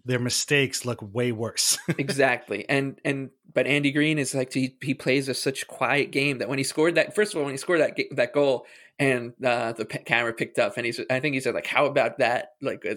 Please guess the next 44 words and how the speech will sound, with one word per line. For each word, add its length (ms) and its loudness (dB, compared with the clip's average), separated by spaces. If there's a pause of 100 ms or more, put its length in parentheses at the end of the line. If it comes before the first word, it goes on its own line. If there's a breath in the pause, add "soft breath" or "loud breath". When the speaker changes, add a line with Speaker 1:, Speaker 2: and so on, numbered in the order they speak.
Speaker 2:
when, 240 -10
when 120 -6
they 80 -6
scored 400 -2 (220 loud breath)
Speaker 1:
<laughs> 220 -20
Speaker 2:
to, 100 4
like, 160 2
whoever 240 4
was 160 -2
coming 240 -4
in 60 -4
to 80 -12
give 100 0
him 80 -2
his 100 -8
first 280 -4
hug. 280 0
Uh, 300 -8 (600)
but 260 2
s-, 260 -8
I 80 4
mean, 140 0
that, 300 2
that 240 4
just 180 2
set 180 2
the 60 0
tone 280 0
for 100 -8
the 80 -4
series. 420 2
It 60 -2
was 100 -6
just 200 -8
like, 180 2 (400)
yeah, 220 4
like, 160 0 (580)
the 120 0
Islanders, 580 2
the 180 -4 (220)
th-, 140 -10
they're 200 2
gonna 200 2
do 340 2